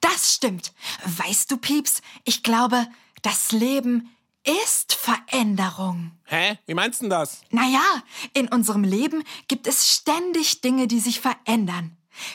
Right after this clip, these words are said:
Speaker 1: Die richtig großen Veränderungen, wie dass wir in die Schule kommen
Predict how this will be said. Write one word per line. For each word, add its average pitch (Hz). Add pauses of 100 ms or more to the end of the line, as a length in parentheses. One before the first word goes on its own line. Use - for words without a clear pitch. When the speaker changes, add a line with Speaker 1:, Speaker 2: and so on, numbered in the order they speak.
(140)
Speaker 1:
Die 190
richtig 226
großen 233
Veränderungen, 214 (300)
wie 226
dass 202
wir 208
in 214
die 196
Schule 339
kommen 269